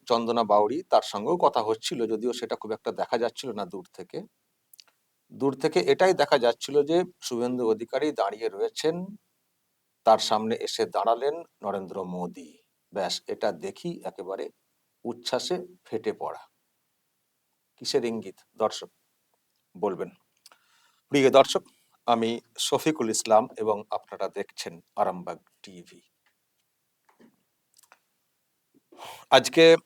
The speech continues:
দুর্গাপুরে প্রধানমন্ত্রী নরেন্দ্র মোদী এসেছিলেন, দুটো প্রোগ্রাম করেছেন,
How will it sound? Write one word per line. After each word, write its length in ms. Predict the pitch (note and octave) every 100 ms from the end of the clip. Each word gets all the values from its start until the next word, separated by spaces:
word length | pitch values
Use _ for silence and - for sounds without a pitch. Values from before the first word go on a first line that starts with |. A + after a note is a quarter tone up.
| _ A#2+
দুর্গাপুরে 540 | B2+ B2 C#3 D3 D3 D3 C#3 _ _ _ _ _ _ - _ _ _ _ _ _ _
প্রধানমন্ত্রী 600 | B2+ B2 B2 A#2 A#2 A#2 A#2+
নরেন্দ্র 320 | A2 G#2+ G#2+ A2
মোদী 300 | G#2+ G#2 A#2 -
এসেছিলেন, 500 | - B2 A#2 A#2+ B2 B2 - _ _ _ -
দুটো 220 | A2 B2+
প্রোগ্রাম 340 | A#2 G#2 G#2+ G#2
করেছেন, 380 | G#2 G#2 -